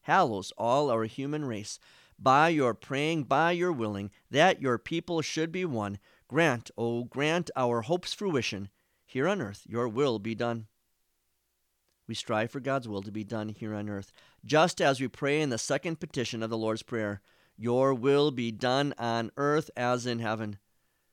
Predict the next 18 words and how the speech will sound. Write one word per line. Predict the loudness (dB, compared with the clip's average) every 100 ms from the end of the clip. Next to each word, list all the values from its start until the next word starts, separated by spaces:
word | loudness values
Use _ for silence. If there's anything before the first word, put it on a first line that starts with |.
| _ _ _ _
Jesus | -2 0 0 -2 -4
unites | -2 -2 -2 -4
us | -4 -2
all | -2 -2
together | -2 -6 -6 -6 -6
as | -6 -6
one, | -6 -8 -4
as | -4 -2 -6
he | -6 -6
united | -2 -2 0 0 0
himself | -2 -2 -2 -2
to | -4 0
us | 0 0
as | 0 0
Emmanuel, | 0 0 2 0 -2 -6
God | -2 -2 0
with | -4 -4
us. | -6 -8 -16